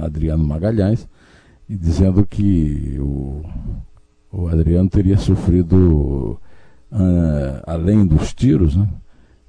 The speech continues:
uma coronhada, e pancadas, eh, contusões, né? E, eh, antes disso, o Bolsonaro, eh,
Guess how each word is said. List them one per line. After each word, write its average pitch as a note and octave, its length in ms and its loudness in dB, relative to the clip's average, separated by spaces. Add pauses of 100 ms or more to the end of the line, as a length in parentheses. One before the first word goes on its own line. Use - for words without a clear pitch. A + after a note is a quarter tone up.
uma C#2+ 160 -2
coronhada, D#2+ 1200 -2
e C#2 240 -12 (200)
pancadas, D#2 840 -6 (100)
eh, B1 360 -12
contusões, D2 640 0
né? E2+ 200 -2 (580)
E, - 80 -4
eh, F#2 380 0
antes B2 340 2
disso, - 380 0
o F#2+ 140 2
Bolsonaro, G2 840 0 (240)
eh, F2+ 360 -4